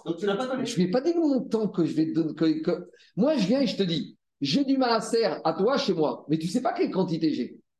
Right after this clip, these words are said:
Speaker 2: Donc, comme tu ne sais pas quelle quantité j'ai, dit Rachid, tu ne vas pas donner dans ta tête Troumat Maaser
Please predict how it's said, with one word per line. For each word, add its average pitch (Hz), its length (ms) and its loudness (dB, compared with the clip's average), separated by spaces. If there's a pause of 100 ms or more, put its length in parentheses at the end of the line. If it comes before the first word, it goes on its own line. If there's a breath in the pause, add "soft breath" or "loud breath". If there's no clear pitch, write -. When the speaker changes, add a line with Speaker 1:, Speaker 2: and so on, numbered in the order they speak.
(200)
Speaker 2:
Donc, 185 200 0
comme 381 140 0
tu 349 100 0
ne 233 60 0
sais 214 140 0
pas 180 100 0
quelle 180 220 0
quantité 165 500 0
j'ai, 156 420 2 (200)
dit - 120 2
Rachid, 160 540 -2 (140)
tu 190 100 0
ne 180 60 4
vas 185 140 -2
pas 302 300 0
donner 214 280 2
dans 196 140 2
ta 180 120 0
tête 190 160 -2
Troumat 180 380 -2
Maaser 147 420 2